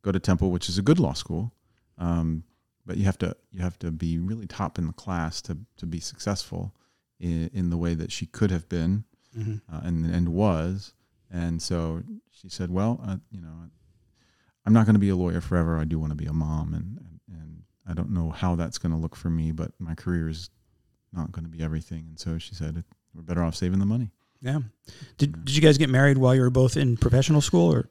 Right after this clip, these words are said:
Speaker 1: Yeah.
Speaker 2: Yeah.
Speaker 1: I w-, I just, when I started, uh, in the end of my, uh, medical school, and she was in law school. Yeah.
Speaker 2: Okay. So you're in medical school. I think, correct me if I'm wrong, but, like,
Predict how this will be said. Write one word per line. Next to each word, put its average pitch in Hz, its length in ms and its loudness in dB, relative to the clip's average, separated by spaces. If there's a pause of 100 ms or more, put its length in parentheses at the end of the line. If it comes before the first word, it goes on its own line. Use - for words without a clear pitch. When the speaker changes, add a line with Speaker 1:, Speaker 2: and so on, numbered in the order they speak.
(140)
Speaker 1:
Yeah. 90 340 -2
Speaker 2:
Yeah. 117 180 0
Speaker 1:
I 98 60 2
w-, 101 200 -2
I 101 100 -2
just, 98 260 -6 (240)
when 95 180 -4
I 90 140 0
started, 90 640 -2 (160)
uh, 85 560 -16 (720)
in 98 80 -12
the 92 100 0
end 98 140 6
of 95 120 -2
my, 85 420 2 (100)
uh, 85 240 -8
medical 90 320 -4
school, 82 400 -4
and 78 160 -4
she 92 280 -2
was 82 520 -4
in 90 240 2
law 76 140 -4
school. - 320 -10 (600)
Yeah. 80 120 -16 (720)
Speaker 2:
Okay. 175 200 0 (400)
So 160 420 10 (200)
you're 165 200 8
in 170 80 10
medical 170 320 10
school. 135 480 8
I 135 100 8
think, 208 360 4 (1300)
correct 160 240 8
me 156 80 12
if 131 120 8
I'm 120 180 8
wrong, 123 280 8
but, 117 240 6
like, 117 240 2